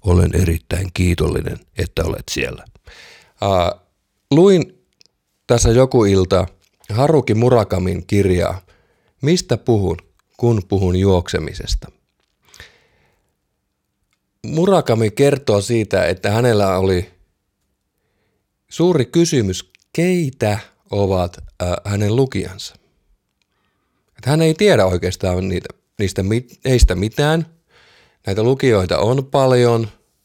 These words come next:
tosi paljon, mutta hän ei tunne. Mutta hänen täytyy elää tämän asian kanssa.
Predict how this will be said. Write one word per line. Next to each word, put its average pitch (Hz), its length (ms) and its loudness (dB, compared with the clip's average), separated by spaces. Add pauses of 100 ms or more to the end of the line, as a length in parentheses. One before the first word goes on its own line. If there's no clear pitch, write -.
(680)
tosi 117 260 -4
paljon, 101 400 0 (380)
mutta - 200 -14
hän 131 140 -2
ei 117 120 -2
tunne. 117 360 -2 (580)
Mutta 170 160 -4
hänen 170 260 2
täytyy 185 480 2
elää 110 440 2 (680)
tämän 90 320 -4 (420)
asian 95 380 -6
kanssa. - 420 -16